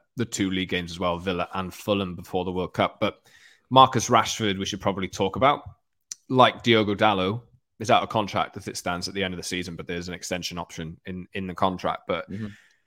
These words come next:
Speaker 1: yeah, I'm looking at him now. He just, his, his interview post-match with Sky was quite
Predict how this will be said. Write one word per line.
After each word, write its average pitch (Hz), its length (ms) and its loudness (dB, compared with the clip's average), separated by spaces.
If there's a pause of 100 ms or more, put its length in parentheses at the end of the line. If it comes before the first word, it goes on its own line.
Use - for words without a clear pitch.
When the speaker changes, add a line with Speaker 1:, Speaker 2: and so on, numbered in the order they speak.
(520)
Speaker 1:
yeah, 147 140 8
I'm 143 80 10
looking 135 240 6
at 113 60 4
him 110 120 4
now. 101 460 6
He 117 120 -4
just, 110 260 -4 (640)
his, 135 320 0
his 156 160 2
interview 180 520 2
post-match 120 580 2
with 101 120 -2
Sky 127 380 2
was 95 140 0
quite 92 380 0